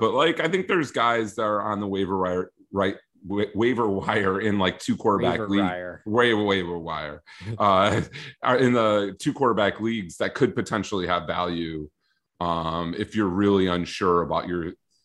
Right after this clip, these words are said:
Speaker 1: third or even your second quarterback,
Speaker 2: Mm-hmm.
Speaker 1: you're like, "Oh, I don't know." You know, it might be
Speaker 2: Yeah.
Speaker 1: smart to, to load up a little bit more depth on that position because that's
Speaker 2: Load
Speaker 1: so
Speaker 2: up.
Speaker 1: important.
Speaker 2: Y-,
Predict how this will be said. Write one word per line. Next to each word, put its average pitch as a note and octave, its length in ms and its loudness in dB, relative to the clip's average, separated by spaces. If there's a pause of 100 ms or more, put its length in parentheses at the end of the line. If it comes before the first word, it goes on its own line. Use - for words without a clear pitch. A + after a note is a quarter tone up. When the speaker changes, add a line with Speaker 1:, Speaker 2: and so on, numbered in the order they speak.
Speaker 1:
third G2 280 2
or F#2 120 2
even F2 140 -2
your D#2+ 120 -4
second - 380 -6
quarterback, - 640 -12 (260)
Speaker 2:
Mm-hmm. F#2 220 -12
Speaker 1:
you're E2+ 140 -2
like, E2 220 -4
"Oh, B2 40 -4
I F2+ 300 -4
don't D#3 100 -4
know." G#2 760 -2
You A2 120 0
know, A2 100 4
it A2 60 4
might A2+ 180 2
be - 80 0
Speaker 2:
Yeah. B2+ 180 2
Speaker 1:
smart A#2 340 2
to, G#2 260 -4 (160)
to A2+ 100 4
load G#2+ 300 4
up G2+ 180 2
a - 20 0
little G2+ 280 0
bit F#2+ 240 -4
more F#2 200 -2
depth F2 380 -2
on E2+ 120 -4
that E2+ 200 -10
position F2 400 -6
because E2 160 -8
that's A#2+ 160 -2
Speaker 2:
Load F3 120 2
Speaker 1:
so D#3 100 2
Speaker 2:
up. B2 140 -2
Speaker 1:
important. D#2 440 -6 (220)
Speaker 2:
Y-, C3 180 -8